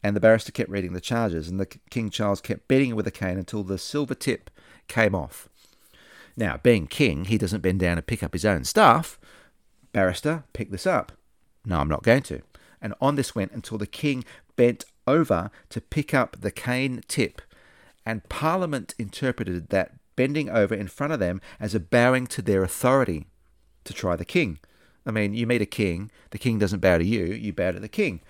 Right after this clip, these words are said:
All of a sudden, the king's bowing to Parliament. Parliament goes, "We can try the king,"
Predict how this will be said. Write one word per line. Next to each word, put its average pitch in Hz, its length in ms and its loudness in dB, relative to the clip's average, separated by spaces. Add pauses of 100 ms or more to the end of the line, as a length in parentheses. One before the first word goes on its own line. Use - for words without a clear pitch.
(260)
All 135 160 4
of 101 60 4
a 98 60 0
sudden, 143 240 0
the 107 60 -2
king's 95 260 -4
bowing 110 280 0
to 95 80 -6
Parliament. 131 460 0
Parliament 101 340 -6
goes, 98 340 0 (380)
"We 135 120 0
can 113 120 -6
try 90 180 -2
the 78 100 -4
king," 101 340 0